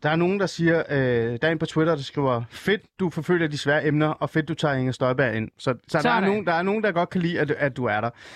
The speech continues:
Speaker 1: Men der er også andre, der skriver, øh, "Hvorfor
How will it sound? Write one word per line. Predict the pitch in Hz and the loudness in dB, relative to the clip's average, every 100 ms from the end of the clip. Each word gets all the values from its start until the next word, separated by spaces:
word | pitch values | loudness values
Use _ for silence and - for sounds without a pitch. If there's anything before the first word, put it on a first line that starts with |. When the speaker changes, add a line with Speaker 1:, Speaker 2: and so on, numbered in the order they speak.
| 156 | -4
Speaker 1:
Men | - 170 151 | -2 0 -2
der | |
er | 165 | -2
også | 202 - | -2 -2
andre, | 165 185 | -2 -2
der | 185 | -6
skriver, | - 202 175 143 | -2 0 2 2
øh, | 143 135 127 123 131 | 2 0 -2 -6 -2
"Hvorfor | 165 - 143 143 | -2 0 -2 -2